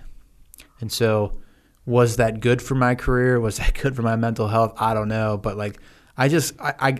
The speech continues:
I kinda solidified who I was, what I was capable of, and how I was gonna be treated. And that was the bottom line.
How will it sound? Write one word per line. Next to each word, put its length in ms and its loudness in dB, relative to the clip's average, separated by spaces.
I 140 2
kinda 260 0
solidified 600 0
who 180 4
I 100 6
was, 320 2
what 180 2
I 80 4
was 140 2
capable 460 -2
of, 100 -2
and 80 -2
how 160 0
I 80 4
was 140 2
gonna 160 -2
be 100 -2
treated. 340 -6
And 80 0
that 60 4
was 120 4
the 80 -2
bottom 260 4
line. 320 2